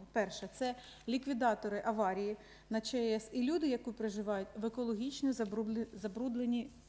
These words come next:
забрудненій зоні. Друге, це після, післяопераційні хворі, особливо онкологічні, які перенесли променеву та хіміотерапію, хворі з хронічними запальними захворюваннями.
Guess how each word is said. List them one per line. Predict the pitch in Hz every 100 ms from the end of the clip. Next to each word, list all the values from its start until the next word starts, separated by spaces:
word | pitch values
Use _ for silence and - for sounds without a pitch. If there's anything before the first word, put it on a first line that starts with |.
| - 190
забрудненій | 185 226 262 262 233
зоні. | 196 180 170 - - - - - - - - -
Друге, | 294 392 330
це | - 240
після, | 269 285 285 269 - - -
післяопераційні | - 302 - 247 214 226 226 226 285 330 339
хворі, | - 220 208 180 185 233 - -
особливо | 226 240 233 269
онкологічні, | 262 254 262 254 247 240 240
які | 233 226 262
перенесли | 247 233 226 226 254 247
променеву | - 226 226 269 302
та | 277 226
хіміотерапію, | - 254 254 226 226 208 196 196 185 185 - - - - - - -
хворі | - 240 285 330
з | 339
хронічними | - 240 233 247 - 277 262 277 277 - - -
запальними | 196 214 214 202 208 233 240
захворюваннями. | 196 214 - 202 180 175 - - -